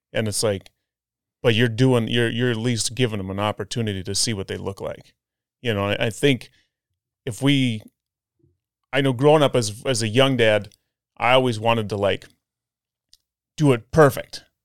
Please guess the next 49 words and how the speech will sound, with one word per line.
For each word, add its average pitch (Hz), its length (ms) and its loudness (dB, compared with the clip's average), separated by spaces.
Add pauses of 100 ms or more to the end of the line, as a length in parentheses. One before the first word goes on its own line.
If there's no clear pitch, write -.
(220)
I 117 40 -4
wanna 120 220 2
do 123 140 4
it 110 100 0
just - 240 2
right. 117 220 4
I 107 40 2
was 110 120 -2
gonna 110 120 -4
say, 107 140 -2
"This 139 200 2
is 135 100 0
how 135 80 6
you 123 120 4
do 120 220 2
it, - 40 6
and 113 80 -2
if 98 100 -8
you 107 60 -6
do 123 140 2
it 113 40 -2
like 113 220 -2
this," 120 240 2
and 113 80 -4
then 104 100 -6 (340)
teach - 280 -4
the 113 120 0
whole 165 380 4
way 156 200 6
through. 123 420 0 (480)
And 127 140 2
then 151 140 4
I'd 120 140 0
look 139 200 0
back 139 220 4
and 117 80 -10
be 123 60 0
like, 107 120 0
"Well, 117 80 -4
they 143 80 -2
didn't 151 180 -2
learn 156 160 -4
anything," 175 400 -8 (840)
you 120 80 -10
know, 113 60 -2
because 113 240 0
I 143 140 4
did 143 180 2
it, - 220 -6